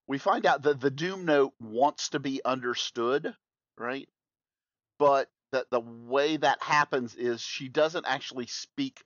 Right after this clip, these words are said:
a language of any kind. She just, like you said, projects her power, and because it wants to be understood,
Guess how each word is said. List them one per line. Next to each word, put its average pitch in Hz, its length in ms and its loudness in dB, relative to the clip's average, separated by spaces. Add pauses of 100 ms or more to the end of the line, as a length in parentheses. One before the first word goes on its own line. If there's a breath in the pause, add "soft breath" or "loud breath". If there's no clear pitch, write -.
a 110 140 -6
language 101 540 -8
of 85 100 -16
any 82 220 -14 (100)
kind. 58 260 -16 (1040)
She 135 300 -10
just, 135 560 -2
like 123 220 -2
you 123 60 -10
said, 101 320 -4
projects 120 640 -4 (400)
her 120 220 2
power, 101 800 2 (640)
and 120 300 -2
because 147 340 0
it 156 160 -6
wants 139 260 -4
to 139 80 -6
be 127 200 -4
understood, 120 840 0